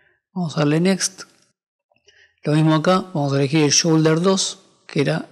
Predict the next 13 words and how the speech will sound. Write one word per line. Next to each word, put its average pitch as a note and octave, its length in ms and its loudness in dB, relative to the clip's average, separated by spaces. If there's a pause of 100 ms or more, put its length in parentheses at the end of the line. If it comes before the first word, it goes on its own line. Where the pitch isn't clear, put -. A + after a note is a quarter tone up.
ese C#3 640 0
hueso D3+ 360 0
que C3 60 -2
pusimos D#3 360 -2
para C3+ 240 -4
conectar D3+ 540 -4 (1120)
en D3+ 120 -6
el D3 140 -2
body. F#3+ 400 2 (380)
Y D#3 280 -2
acá D3+ 180 0
lo E3+ 100 2
mismo, D3+ 480 -4